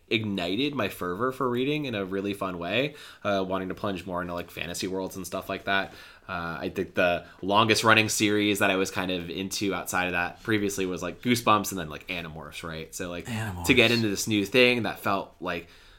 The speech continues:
Speaker 1: cool and new and fresh, and it was about magic and wizards, and, like, it felt like a very diverse story. Um, it,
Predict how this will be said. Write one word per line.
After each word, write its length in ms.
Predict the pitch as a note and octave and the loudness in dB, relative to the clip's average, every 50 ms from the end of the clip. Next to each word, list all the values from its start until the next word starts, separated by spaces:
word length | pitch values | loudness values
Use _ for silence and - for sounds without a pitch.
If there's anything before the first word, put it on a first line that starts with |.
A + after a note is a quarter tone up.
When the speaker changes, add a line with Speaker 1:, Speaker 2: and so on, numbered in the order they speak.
| - - - - - _ - | -20 -20 -20 -20 -20 _ -12
Speaker 1:
cool 560 | - - - F#3 F#3+ E3+ E3+ E3+ E3 E3 D#3 | -8 -4 2 6 8 8 10 10 8 8 6
and 140 | C3+ C3 C3 | 4 4 4
new 280 | C#3 D3 D#3 D#3 D#3 D3 | 6 6 8 8 6 6
and 140 | A#2+ G#2+ - | 2 2 -2
fresh, 480 | - - C#3+ C#3+ C#3+ C#3+ C#3+ C3+ - | -2 2 6 6 8 8 6 4 2
and 80 | A#2+ G2 | 0 -4
it 20 | |
was 100 | D2+ D#2+ | -6 -6
about 220 | G2 F2+ F2 D2+ G#2+ | -4 -4 -4 -2 0
magic 400 | D3 D#3 D3+ D3 D3 B2+ A#2 A#2+ | 2 2 2 2 0 -4 -4 -2
and 80 | A#2+ | 0
wizards, 520 | C3 C#3+ C#3+ C#3+ C#3 C#3 C#3 C3+ C3+ B2 A#2+ | 2 2 4 4 4 4 4 4 2 0 -2
and, 100 | G2 F#2 | -4 -6
like, 160 | F#2 F2+ - | -6 -8 -8
it 180 | D2 - - | -10 -12 -12
felt 240 | - - - C3+ B2 | -12 -4 -2 0 0
like 100 | A2+ F#2 | 0 -2
a 40 | G#2+ | -4
very 500 | F#2+ A2 A2 A#2 A2+ A2 G#2 G2+ G2 - - - - - G#2 | -4 -2 -2 0 0 0 0 0 -2 -4 -10 -20 -16 -10 -4
diverse 680 | G#2 G#2+ G2+ G2 F#2+ F#2+ A2 A2 A#2 A#2+ A#2 A2 A2+ - | 0 2 2 2 2 4 6 6 8 8 8 6 4 2
story. 840 | - - - - - - B2 A2+ A2+ A2+ A2 G#2+ G2+ G2 F#2 F2 - | -2 -2 -2 -4 -2 0 2 4 6 6 6 6 6 4 2 0 -2
Um, 580 | D2 F2+ F2+ F2 F2 E2+ E2+ E2+ E2+ F2 F#2 - _ _ _ - - - | -4 -4 -4 -4 -4 -6 -8 -10 -12 -14 -14 -18 _ _ _ -20 -12 -6
it, 180 | A#2+ A#2 F#2+ | -4 -4 -4